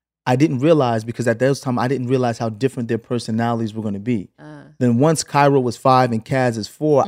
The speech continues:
Speaker 1: I
Speaker 2: Mm-hmm.
Speaker 1: realized I cannot do the same thing to Cairo that I do to Jackson.
Speaker 2: Mm-hmm.
Speaker 1: So style stepping was the right word, and you were right.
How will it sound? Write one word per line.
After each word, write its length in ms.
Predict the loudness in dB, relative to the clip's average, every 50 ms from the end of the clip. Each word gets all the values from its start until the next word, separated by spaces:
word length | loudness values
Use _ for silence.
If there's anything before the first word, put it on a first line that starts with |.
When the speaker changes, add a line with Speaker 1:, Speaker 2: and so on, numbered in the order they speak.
| 2
Speaker 1:
I 180 | 2 4 4 4
Speaker 2:
Mm-hmm. 120 | 2 0
Speaker 1:
realized 460 | 0 0 2 2 0 -2 -2 -4 -6 -4
I 140 | -2 0 0
cannot 760 | 0 -4 -10 -8 -6 -4 -4 -2 -2 -4 -4 -6 -8 -10 -4
do 120 | -2 -2
the 100 | -2 -2
same 400 | -4 -4 -4 -4 -2 -2 -2 -4
thing 300 | -4 -6 -6 -6 -6 -6
to 120 | -6 -8 -8
Cairo 540 | -6 -8 -8 -6 -6 -6 -6 -8 -8 -10 _ _ _ _ _ _ _ _ _
that 120 | 4 4 6
I 100 | 6 4
do 220 | 4 2 0 0
to 80 | 0 -2
Jackson. 560 | -2 0 0 0 -4 -6 -10 -16 -18 -18 _ -16
Speaker 2:
Mm-hmm. 340 | -14 -14 -14 -14 -16 -20 -20 -18
Speaker 1:
So 160 | _ 0 0 0
style 260 | 4 4 4 4 6
stepping 300 | 6 4 4 6 4 2
was 140 | 2 2 2
the 80 | 2
right 160 | 2 2 0 2
word, 240 | 2 2 2 2 2
and 160 | 2 2 2
you 100 | 4 4
were 120 | 4 4
right. 360 | 4 4 4 2 2 0 -4